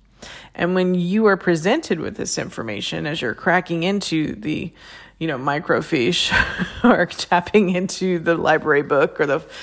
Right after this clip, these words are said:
the Funk and Wagnalls encyclopedia that you got when you were a kid because your parents shopped at Raley's grocery store in Northern California, like myself,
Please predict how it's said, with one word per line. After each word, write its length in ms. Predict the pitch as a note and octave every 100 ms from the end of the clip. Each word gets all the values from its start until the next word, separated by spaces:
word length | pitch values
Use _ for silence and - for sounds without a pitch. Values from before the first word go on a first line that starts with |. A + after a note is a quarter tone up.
| -
the 100 | -
Funk 280 | E3 F3 F3
and 140 | F3 D#3
Wagnalls 720 | D3+ E3 E3 C#3+ D#3 - - -
encyclopedia 920 | E3 - D#3 D3+ D#3 E3+ E3 D#3 B2+
that 100 | B2+
you 100 | C#3
got 280 | C#3 A2+ F#2
when 100 | D3
you 80 | A#2
were 80 |
a 80 | A2+
kid 320 | - - D#3+
because 320 | D#3 - D#3 D#3
your 60 |
parents 320 | - C#3+ C3+
shopped 280 | - D#3+ -
at 60 | -
Raley's 380 | D#3+ D#3 C3+ -
grocery 340 | D#3+ D#3+ -
store 300 | - C3 D#3 - - - - - -
in 140 | D#3+
Northern 280 | E3 D3 C#3+
California, 560 | F3 D3+ C#3+ D#3 D3 C3
like 200 | G#2 C3+
myself, 420 | D#3+ D#3 A#2+